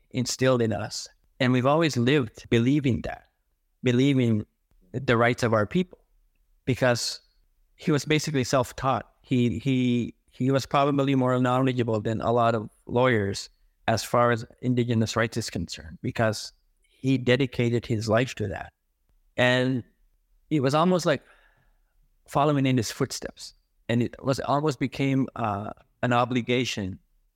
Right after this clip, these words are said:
for me to share that, uh, not in a, not in a official capacity, because I don't hold no title. I'm not, uh,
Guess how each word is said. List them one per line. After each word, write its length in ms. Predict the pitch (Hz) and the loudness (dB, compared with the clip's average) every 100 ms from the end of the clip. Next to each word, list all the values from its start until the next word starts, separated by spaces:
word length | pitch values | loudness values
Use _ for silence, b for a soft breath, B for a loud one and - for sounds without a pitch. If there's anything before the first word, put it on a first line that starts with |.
| _ _ | _ _
for 240 | - 127 113 | -6 -2 2
me 520 | 127 143 104 107 117 _ _ _ _ _ | 4 2 0 -2 -8 _ _ _ _ _
to 120 | 139 | -2
share 360 | - 143 165 139 | 0 0 2 2
that, 280 | 98 - - _ _ _ _ _ _ _ _ _ _ - | 0 -6 -14 _ _ _ _ _ _ _ _ _ _ -12
uh, 300 | 110 104 90 | -4 -2 0
not 320 | 131 127 143 | 2 2 2
in 120 | 147 | 2
a, 220 | 123 117 - | 2 0 -2
not 280 | 123 135 | -2 2
in 140 | 147 139 | 2 2
a 500 | 113 104 101 98 87 _ _ _ _ _ _ _ _ _ _ _ | 2 0 -4 -8 -10 _ _ _ _ _ _ _ _ _ _ _
official 340 | - 123 120 | -2 0 -2
capacity, 640 | - 117 143 160 - 113 123 | -2 -2 0 0 0 -2 -2
because 500 | 143 - 107 113 - _ _ 98 | -2 -2 -2 -2 -10 _ _ -2
I 60 | |
don't 180 | 101 117 | 0 2
hold 260 | 117 113 110 | 2 2 2
no 140 | 92 | -2
title. 480 | - 139 120 110 113 | 2 2 2 0 2
I'm 120 | 110 | 2
not, 320 | 107 107 - | 0 -2 -2
uh, 140 | 95 | -4